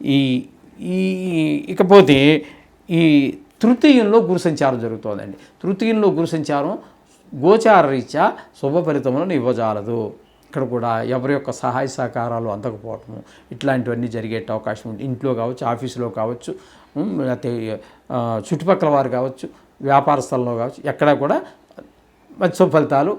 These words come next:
మనకి ఇవ్వజాలడు. తద్వారా ఆదాయం తగ్గేట అవకాశం ఉంటుంది, వ్యయం పెరిగేటటువంటి అవకాశం కూడా మనకి ఈ గురువు యొక్క సంచార తృతీయంలో జరగడం వల్ల జరుగుతూ ఉంటుంది. ఇకపోతే చతుర్థంలో కుజుని యొక్క సంచారము,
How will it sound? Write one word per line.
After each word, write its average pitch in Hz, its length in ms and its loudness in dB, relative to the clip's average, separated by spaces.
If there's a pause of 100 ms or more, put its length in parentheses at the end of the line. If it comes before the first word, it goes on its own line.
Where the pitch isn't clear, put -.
మనకి 143 260 -4
ఇవ్వజాలడు. 123 540 -4 (240)
తద్వారా 131 320 0
ఆదాయం 127 460 2
తగ్గేట 143 400 -2
అవకాశం 123 400 -6
ఉంటుంది, 110 400 -10 (340)
వ్యయం 170 240 4
పెరిగేటటువంటి 165 580 4
అవకాశం 123 380 -4
కూడా 120 160 -4
మనకి 123 400 -6 (260)
ఈ 127 200 -2 (460)
గురువు 180 280 2
యొక్క 202 200 0
సంచార 131 360 -4
తృతీయంలో 117 600 -4 (260)
జరగడం 120 340 -2
వల్ల 131 120 0
జరుగుతూ 113 340 -4
ఉంటుంది. - 320 -16 (280)
ఇకపోతే 127 720 0 (320)
చతుర్థంలో 156 840 4 (280)
కుజుని 175 220 -2
యొక్క 156 160 -2
సంచారము, 120 560 -6